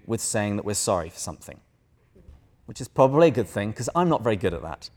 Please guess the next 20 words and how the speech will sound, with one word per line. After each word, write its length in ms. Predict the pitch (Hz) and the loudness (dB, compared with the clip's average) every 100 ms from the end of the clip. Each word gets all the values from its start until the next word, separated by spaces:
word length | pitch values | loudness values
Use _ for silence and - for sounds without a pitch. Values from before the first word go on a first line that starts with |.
| _ _ - - - - - - - _ _ - - | _ _ -20 -20 -20 -20 -20 -20 -20 _ _ -10 0
I 80 | 143 | 2
rarely 280 | 147 147 | 2 2
have 140 | 127 113 | -2 -4
the 60 | |
opportunity, 480 | 123 - 127 107 80 | -4 -4 -8 -6 -8
you 120 | 82 | -8
know? 120 | 110 117 - - - - - - - - - - - - - - - - - - - - - _ _ _ _ _ - | -8 -10 -16 -20 -18 -16 -16 -18 -20 -20 -20 -20 -20 -20 -20 -2 -2 -2 -16 -20 -20 -20 -20 _ _ _ _ _ -8
Apologetics, 720 | - - 214 156 135 - - | -4 2 2 4 0 -2 -10
it 100 | 127 | -6
comes 180 | 190 214 | -2 -2
from 80 | 196 | -2
the 60 | 131 | 0
Greek 280 | 147 151 | 0 -2
word 220 | 120 113 - | -2 -2 -4
apologia, 720 | - - 143 113 104 101 - - _ _ _ _ _ _ | -12 -4 -2 -2 -4 -6 -8 -16 _ _ _ _ _ _
and 100 | 127 | -2
it 80 | 127 | 0
means 340 | 127 127 - - | 0 0 -4 -6
a 60 | |
defense. 640 | 113 - 127 92 - - | -6 -6 -8 -8 -10 -14